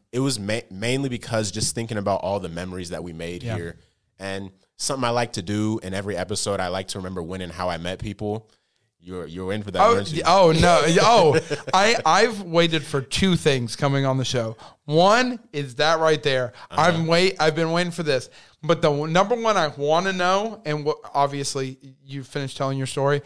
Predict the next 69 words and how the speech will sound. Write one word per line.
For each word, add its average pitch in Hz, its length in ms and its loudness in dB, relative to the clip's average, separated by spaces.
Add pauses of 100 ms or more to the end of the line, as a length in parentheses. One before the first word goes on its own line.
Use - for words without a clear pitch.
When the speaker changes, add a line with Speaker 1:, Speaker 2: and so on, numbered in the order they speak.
(140)
Speaker 1:
Uh-huh. 92 140 -16
Speaker 2:
is 135 120 0
what 160 300 2
you're 196 100 2
gonna 165 200 2
name 139 240 -2
this 127 160 -8
podcast 117 680 -8
and 151 180 0
why 151 220 6
you're 147 160 0
gonna 131 220 -6
name 120 200 -10
it. 110 120 -18 (260)
Because 170 320 2
Speaker 1:
We'll 104 80 -6
get 151 60 2
Speaker 2:
I'm 180 60 4
Speaker 1:
there. 202 80 6
We'll 208 100 6
Speaker 2:
actually 208 240 2
Speaker 1:
get 175 80 2
there. 147 100 -6
Speaker 2:
really 160 240 6
excited 135 420 0
for 139 120 -6
this 135 240 -4
one. 127 180 -4 (120)
Speaker 1:
<laughs> - 140 -16
Speaker 2:
But 180 180 4
yeah, 160 180 4
go 180 160 4
ahead. 131 280 4
So 139 280 4
Speaker 1:
We'll 139 80 -2
get, 98 240 -6
we'll, 139 160 2
we'll 131 160 -2
get 127 160 0
to 113 100 -6
that 95 160 -4
'cause 110 160 -8
it's, 131 240 -4
it's 143 140 -2
kinda 156 260 0
deep, 104 320 -2
and 98 100 -4
I'll 104 100 0
have 107 180 -6
to 98 80 -12
kinda 92 340 -8 (340)
dive 90 300 -4
deep 98 220 -8
and 90 80 -8
explain 92 460 -4
that. 85 260 -6 (520)
But 113 300 -2
yeah, 117 400 0
I, 113 60 0
I - 20 2
like 127 140 0
to 135 100 -4
remember 117 200 -2
when 107 200 0
and 104 120 0
how 98 280 -2
I 90 160 -2
met 92 300 -6
people. 87 440 -8